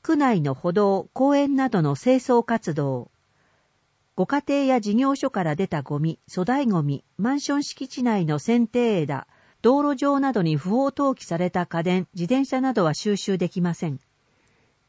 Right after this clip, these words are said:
問い合わせ先、環境保全課環境美化係。電話、三六四七九三七三。十七、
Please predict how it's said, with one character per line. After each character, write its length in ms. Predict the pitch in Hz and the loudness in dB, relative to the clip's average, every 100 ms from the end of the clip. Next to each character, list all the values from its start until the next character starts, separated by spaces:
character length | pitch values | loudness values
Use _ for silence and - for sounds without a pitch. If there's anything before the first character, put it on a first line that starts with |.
| _ _ | _ _
問 220 | 247 277 | 0 2
い 60 | 269 | 4
合 100 | 254 | 2
わ 100 | 247 | 2
せ 140 | 247 | 0
先、 400 | - 208 - 185 _ _ _ _ _ - | -4 -6 -6 -8 _ _ _ _ _ -6
環 240 | 247 294 | -2 -2
境 260 | - 277 269 | 0 2 2
保 160 | 254 233 | 2 2
全 260 | 254 240 | 2 2
課 280 | - 226 - | 0 -4 -4
環 220 | - 254 277 | -2 0 0
境 260 | - 262 | 2 2
美 140 | 233 202 | 2 -2
化 140 | 254 | 0
係。 420 | 247 - 135 135 _ _ _ _ _ _ _ | -2 -2 -6 -8 _ _ _ _ _ _ _
電 260 | 220 247 240 | 2 4 4
話、 220 | 220 208 _ _ | 0 -4 _ _
三 320 | - 277 294 | -6 -2 0
六 240 | 285 247 | -2 0
四 260 | 175 185 180 | 0 2 0
七 340 | 180 156 127 - | 0 -2 -4 -10
九 260 | - 262 285 | -8 -4 -2
三 300 | - 277 170 | -2 -2 0
七 240 | 156 175 | 0 -2
三。 320 | 175 165 143 - _ _ _ _ _ _ _ _ _ _ _ _ _ _ _ _ _ _ _ _ _ - | -2 -4 -6 -10 _ _ _ _ _ _ _ _ _ _ _ _ _ _ _ _ _ _ _ _ _ -4
十 260 | 202 269 262 | 2 4 4
七、 360 | 254 190 127 | 4 2 -2